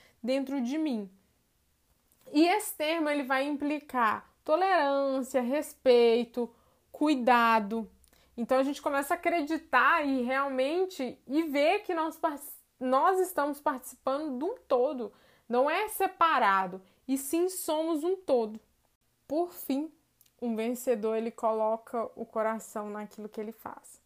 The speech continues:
A gente tem mania de não querer se envolver por medo de realmente das pessoas nos machucarem e nos decepcionarem.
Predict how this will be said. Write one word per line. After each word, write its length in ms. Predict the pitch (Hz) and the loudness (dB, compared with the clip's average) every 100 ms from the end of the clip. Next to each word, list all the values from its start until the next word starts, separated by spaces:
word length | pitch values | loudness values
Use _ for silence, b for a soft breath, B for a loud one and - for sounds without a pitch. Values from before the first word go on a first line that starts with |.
| _ b b b b | _ b b b b
A 60 | |
gente 260 | 208 220 - | -6 -6 -4
tem 140 | 233 | -4
mania 560 | 233 233 226 220 254 294 | -2 -2 -4 -4 -4 -4
de 360 | 220 214 208 202 | -6 -6 -6 -6
não 240 | 196 208 | -6 -8
querer 640 | 208 226 196 202 214 277 233 | -6 -6 -4 -2 -2 -4 -8
se 220 | - - | -16 -8
envolver 840 | 226 214 202 202 185 190 190 254 269 _ b b b b _ _ - | -6 -4 -4 -6 -6 -8 -6 -8 -10 _ b b b b _ _ -2
por 260 | 339 427 | 2 2
medo 600 | 392 330 359 370 294 220 202 | 2 0 0 -2 -2 -2 -6
de 440 | - 226 226 226 | -6 -4 -2 -2
realmente 440 | 220 214 214 214 - | -2 -4 -4 -6 -8
das 160 | 226 | -12
pessoas 400 | - 220 - 226 | -8 -8 -4 -4
nos 540 | 220 220 226 240 294 320 | -4 -4 0 2 2 0
machucarem 960 | 277 262 247 - 208 196 196 202 208 | -2 -4 -6 -10 -8 -6 -6 -6 -6
e 20 | 220 | -4
nos 320 | 226 277 277 | -4 -4 -2
decepcionarem. 1040 | 247 233 233 - - 208 196 190 190 202 | -2 -2 -6 -8 -12 -10 -8 -10 -10 -12